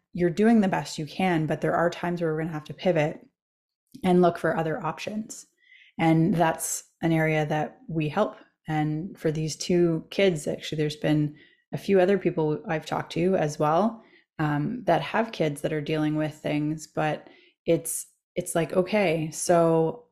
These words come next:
what are other things we can try? And ultimately, a natural approach is gonna be about supporting the body rather than working against it. So, yeah, I mean, maybe you wanna get into that a little bit more, Amanda, in terms of the,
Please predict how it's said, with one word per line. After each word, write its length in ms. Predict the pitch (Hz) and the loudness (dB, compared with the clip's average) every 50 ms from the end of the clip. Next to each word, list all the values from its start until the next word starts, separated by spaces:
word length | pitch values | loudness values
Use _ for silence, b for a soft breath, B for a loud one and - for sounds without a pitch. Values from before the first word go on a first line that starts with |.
| _ _ _ - | _ _ _ -8
what 240 | 160 160 170 180 | -2 0 2 2
are 220 | 202 220 214 - - - | 2 0 -2 -4 -6 -4
other 260 | - 170 165 180 170 | -2 2 2 2 2
things 360 | 170 - - 160 160 160 147 | 2 0 -4 -2 -2 -4 -6
we 80 | - 160 | -8 -8
can 220 | 147 - 151 156 | -6 -4 -4 -4
try? 540 | 151 - - 156 151 151 156 151 151 151 - _ _ - | -4 -4 -4 -2 -2 -2 -2 -4 -4 -6 -10 _ _ -2
And 140 | 160 160 - | 0 0 2
ultimately, 600 | 180 185 185 - 185 165 - 196 160 156 156 151 | 2 0 2 4 2 4 4 2 0 0 0 0
a 80 | - | 0
natural 460 | 160 160 165 175 208 - - 156 156 156 | 0 0 0 0 0 0 0 0 0 -2
approach 420 | 151 - - 156 151 143 143 - | -2 -4 -4 -2 -2 -4 -4 -6
is 120 | 165 151 | -8 -6
gonna 200 | - 170 160 156 | -2 0 0 2
be 160 | 151 147 147 147 | 2 2 0 0
about 440 | 147 139 147 147 151 160 214 - - _ _ _ _ | 0 -2 -2 -2 -4 -4 -6 -10 -16 _ _ _ _
supporting 540 | - - - - - - 147 147 160 180 190 | -12 -12 -12 -10 -8 -4 -2 0 0 0 0
the 80 | 202 | 0
body 440 | 196 208 214 220 240 247 277 269 - b b b b b b b b - | 0 0 0 2 2 2 2 2 -2 b b b b b b b b -2
rather 360 | 151 170 165 156 151 160 160 | 0 2 2 2 2 2 0
than 420 | 147 160 156 151 147 151 147 - | 0 2 0 2 2 0 0 0
working 320 | - 156 143 - - 151 147 | -2 -4 -4 -4 -2 -2 -2
against 420 | 139 - 143 147 151 143 - - | -2 -2 -4 -4 -4 -4 -6 -6
it. 200 | 156 160 - - - _ _ _ _ _ _ _ _ _ _ _ _ _ | -6 -6 -6 -8 -14 _ _ _ _ _ _ _ _ _ _ _ _ _
So, 720 | - - - 170 165 156 156 156 151 151 147 151 170 170 - _ _ _ _ _ _ - | -10 -2 2 2 4 4 4 4 4 2 2 0 0 -4 -10 _ _ _ _ _ _ -8
yeah, 420 | - 170 170 175 175 160 156 151 - | -2 0 2 2 2 2 0 -2 -2
I 60 | 175 | 0
mean, 400 | 170 165 165 160 160 156 151 143 - _ _ _ _ _ _ _ _ _ _ _ - | 0 2 2 2 2 0 -4 -6 -10 _ _ _ _ _ _ _ _ _ _ _ -2
maybe 260 | 180 175 170 170 185 | 0 2 2 2 2
you 80 | 190 | 2
wanna 200 | 185 180 175 170 | 2 2 0 0
get 120 | 165 165 160 | -2 -2 -2
into 160 | 160 156 - | -4 -4 -4
that 160 | - 160 156 | -4 -4 -2
a 20 | 156 | -2
little 140 | 156 156 | -2 -2
bit 160 | 151 156 151 170 | -2 -2 -2 -2
more, 240 | 160 156 165 175 | -2 -2 -2 -2
Amanda, 380 | 170 156 160 160 156 151 156 156 | -2 -4 -4 -2 -2 -2 -2 -2
in 100 | 156 156 | -2 -4
terms 320 | 151 - 165 160 165 - | -4 -4 -4 -4 -4 -4
of 220 | 165 156 151 151 - | -4 -6 -6 -6 -4
the, 440 | 156 151 147 147 147 151 156 160 | -2 -2 -2 0 -2 -2 -4 -6